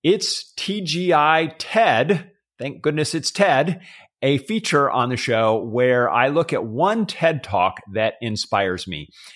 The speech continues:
And I'll put the links for the other shows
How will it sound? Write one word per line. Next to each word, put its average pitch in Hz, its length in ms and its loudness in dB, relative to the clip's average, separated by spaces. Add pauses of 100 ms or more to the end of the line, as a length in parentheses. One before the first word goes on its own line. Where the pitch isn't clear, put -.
(140)
And 127 100 -4
I'll 170 100 4
put 208 240 -2
the 139 120 2
links 135 460 0
for 143 460 0
the 123 260 -4
other 175 500 2 (360)
shows 131 560 2